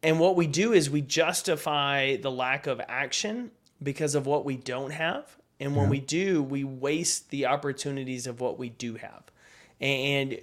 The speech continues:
Speaker 1: twenty minutes, cool, you can't get to the gym, you can go in the garage and do a bunch of burpees and air squats, or if you got some, you know, milk jugs, you can do some rows or curls. Like, there's a million things you can do in twenty minutes in your
Speaker 2: Oh, yeah.
Speaker 1: garage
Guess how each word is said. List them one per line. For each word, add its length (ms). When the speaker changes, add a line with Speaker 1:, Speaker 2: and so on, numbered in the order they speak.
Speaker 1:
twenty 260
minutes, 340
cool, 260
you 180
can't 260
get 140
to 80
the 100
gym, 380
you 160
can 80
go 160
in 80
the 40
garage 520
and 140
do 600
a 60
bunch 240
of 60
burpees 420
and 100
air 160
squats, 520
or 220
if 60
you 60
got 200
some, 400
you 160
know, 260
milk 320
jugs, 400
you 80
can 140
do 120
some 380
rows 560
or 100
curls. 480
Like, 160
there's 160
a 60
million 420
things 240
you 80
can 140
do 180
in 100
twenty 320
minutes 360
in 220
your 200
Speaker 2:
Oh, 60
yeah. 80
Speaker 1:
garage 380